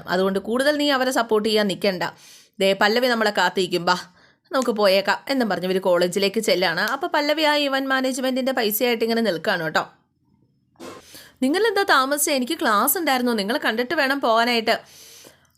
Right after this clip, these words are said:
എന്ന് പറഞ്ഞിട്ട് ഈ പൈസയൊക്കെ കൊടുക്കും കേട്ടോ.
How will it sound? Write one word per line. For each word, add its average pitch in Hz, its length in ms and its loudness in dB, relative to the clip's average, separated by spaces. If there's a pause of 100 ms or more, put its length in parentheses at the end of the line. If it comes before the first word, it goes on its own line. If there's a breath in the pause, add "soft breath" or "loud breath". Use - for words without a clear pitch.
(160)
എന്ന് 320 240 0
പറഞ്ഞിട്ട് 208 420 2 (200)
ഈ 294 100 2 (120)
പൈസയൊക്കെ 262 440 0
കൊടുക്കും 214 300 0
കേട്ടോ. 180 180 0